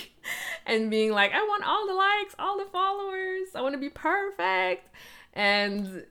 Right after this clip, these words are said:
yeah, like, I, I, I'm not, I'm no different. Like, that, that's where I was <laughs> when I started. And, and it shows, right? It shows in the way that, like,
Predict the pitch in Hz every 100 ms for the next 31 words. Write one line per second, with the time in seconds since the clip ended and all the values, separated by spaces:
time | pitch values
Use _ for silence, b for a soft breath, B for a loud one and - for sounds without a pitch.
0 | - 190 330 349 190 - 202 - - -
1 | _ - 202 - 220 302 415 - 226 285
2 | 320 196 226 233 127 170 254 180 175 -
3 | - 220 - - 175 180 233 190 156 170
4 | 240 - - 269 262 240 - - - 220
5 | 240 - 339 - - - B B B B
6 | - 220 214 226 226 220 220 220 - 196
7 | 170 175 - - 170 180 202 190 - -
8 | 202 208 233 202 190 185 185 180 180 180
9 | 185 202 B B B B - - 190 180
10 | 180 170 120 - 185